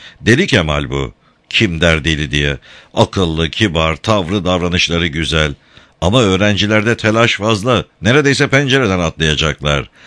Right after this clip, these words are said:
Pencere yakın ama panikten korktum. Acele öğretmen odasına götürdüm.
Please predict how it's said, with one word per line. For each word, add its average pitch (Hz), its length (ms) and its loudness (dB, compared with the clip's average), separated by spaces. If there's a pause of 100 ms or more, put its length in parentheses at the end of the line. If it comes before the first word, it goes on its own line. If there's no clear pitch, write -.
(240)
Pencere 147 420 4
yakın 151 240 2
ama 165 240 0
panikten 147 580 2
korktum. 82 580 -2
Acele 135 320 2
öğretmen 98 440 0
odasına 82 420 0
götürdüm. 69 640 -4